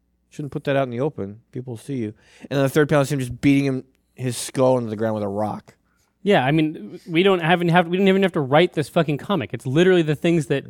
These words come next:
Speaker 1: That is
Speaker 2: it's
Speaker 1: what
Speaker 2: literally the
Speaker 1: happened.
Speaker 2: stuff that happened. Uh, he's like, "I'm wa-, I'm watching these Rust videos, right?
Speaker 1: Yeah.
Speaker 2: I don't understand what makes people wig out." <laughs>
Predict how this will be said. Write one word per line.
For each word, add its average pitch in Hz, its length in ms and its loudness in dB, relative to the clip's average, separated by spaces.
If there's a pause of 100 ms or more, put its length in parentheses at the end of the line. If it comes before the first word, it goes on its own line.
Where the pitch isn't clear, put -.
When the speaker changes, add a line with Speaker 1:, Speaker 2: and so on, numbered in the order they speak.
(120)
Speaker 1:
That 127 180 0
is 117 80 0
Speaker 2:
it's 113 80 -8
Speaker 1:
what 147 140 -4
Speaker 2:
literally 143 180 6
the 135 60 6
Speaker 1:
happened. 131 240 0
Speaker 2:
stuff - 180 0
that 151 220 -2
happened. 113 400 -2 (1040)
Uh, 139 80 -6 (100)
he's 135 140 -8
like, 127 160 -6
"I'm 131 180 -6
wa-, 139 240 0
I'm 123 160 -6
watching 165 300 -2
these 143 180 -2
Rust 143 280 -2
videos, 101 360 -4
right? 127 240 0 (460)
Speaker 1:
Yeah. 117 300 -2 (1700)
Speaker 2:
I - 40 -12
don't 127 80 -6
understand 156 340 -2
what 147 80 -4
makes 143 200 -4
people 127 360 -6
wig 131 220 2
out." 151 380 0
<laughs> - 40 -20